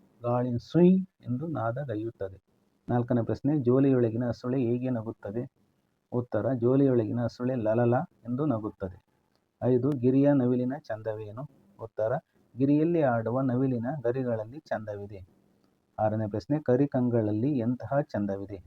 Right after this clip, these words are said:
ಉತ್ತರ, ಕರಿಕಂಗಳಲ್ಲಿ ಮಿನುಗುವ ನಕ್ಷತ್ರದ ಚಂದವಿದೆ. ಏಳನೇ ಪ್ರಶ್ನೆ, ವೈದೇಹಿಯವರ ನಿಜವಾದ ಹೆಸರೇನು?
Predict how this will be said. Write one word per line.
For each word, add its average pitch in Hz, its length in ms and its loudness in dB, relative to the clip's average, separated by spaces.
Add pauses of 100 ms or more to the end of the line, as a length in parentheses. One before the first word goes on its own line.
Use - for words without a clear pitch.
(120)
ಉತ್ತರ, 110 220 -2 (140)
ಕರಿಕಂಗಳಲ್ಲಿ 120 1000 0 (120)
ಮಿನುಗುವ 135 420 4
ನಕ್ಷತ್ರದ 123 640 0
ಚಂದವಿದೆ. 110 640 0 (320)
ಏಳನೇ 123 300 0
ಪ್ರಶ್ನೆ, 117 300 -4
ವೈದೇಹಿಯವರ 131 720 2
ನಿಜವಾದ 131 500 0
ಹೆಸರೇನು? 113 580 -6